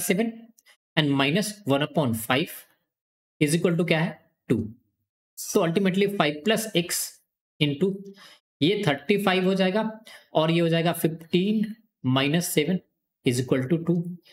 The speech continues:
तो लिखोगे आप five plus x into eight by thirty five is equal to क्या होगा? टू। तो यहां से बच्चों आप लिख सकते हो five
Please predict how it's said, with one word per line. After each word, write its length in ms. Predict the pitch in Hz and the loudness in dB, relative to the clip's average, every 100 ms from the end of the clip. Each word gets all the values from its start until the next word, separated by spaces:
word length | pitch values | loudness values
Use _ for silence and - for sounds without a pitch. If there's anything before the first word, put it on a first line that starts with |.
| _ - | _ -2
तो 40 | |
लिखोगे 340 | 139 135 143 151 | 0 0 2 2
आप 200 | 147 - | 0 0
five 260 | 127 131 - | 0 0 -2
plus 260 | 185 190 - - | -2 -2 -2 -2
x 260 | 160 - - - _ _ _ _ _ _ _ | -2 -4 -8 -12 _ _ _ _ _ _ _
into 400 | 143 139 131 196 202 - - _ _ _ 160 | 0 0 0 -2 -2 -10 -20 _ _ _ 0
eight 320 | 165 185 175 135 | 0 -2 -2 0
by 120 | 139 151 - | 0 -2 -4
thirty 360 | 123 - - 156 - | -4 -2 -2 -2 0
five 360 | 139 180 190 156 | 0 -2 -2 -2
is 140 | 127 | 0
equal 200 | 131 131 | 0 -2
to 80 | 139 | 0
क्या 100 | 135 | 0
होगा? 160 | 127 160 | 0 -2
टू। 220 | 165 101 98 _ _ _ _ _ - | -4 -8 -8 _ _ _ _ _ 0
तो 60 | |
यहां 280 | 165 160 226 | 2 2 2
से 120 | - | 0
बच्चों 280 | 208 208 208 | 0 0 0
आप 120 | 175 | 0
लिख 100 | 160 | 0
सकते 240 | - - 170 | -2 0 0
हो 100 | 202 - | 0 -2
five 160 | 135 | -2